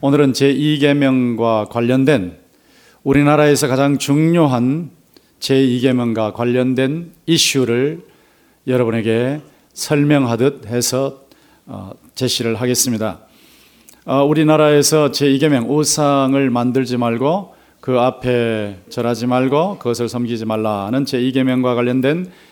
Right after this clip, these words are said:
가장 중요한 이슈는 조상제사입니다.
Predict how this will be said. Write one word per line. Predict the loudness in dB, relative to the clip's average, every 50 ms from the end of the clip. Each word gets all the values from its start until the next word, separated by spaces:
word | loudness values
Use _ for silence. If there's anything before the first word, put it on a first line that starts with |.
| _ _
가장 | -8 -4 -2 0 0 0 -2 -4
중요한 | -4 -4 -4 -2 -2 -2 -2
이슈는 | -4 -4 -4 -4 -4 -4 -4 -4
조상제사입니다. | -6 -8 -6 -6 -6 -4 -4 -6 -6 -6 -6 -8 -6 -6 -6 -6 -6 -8 -12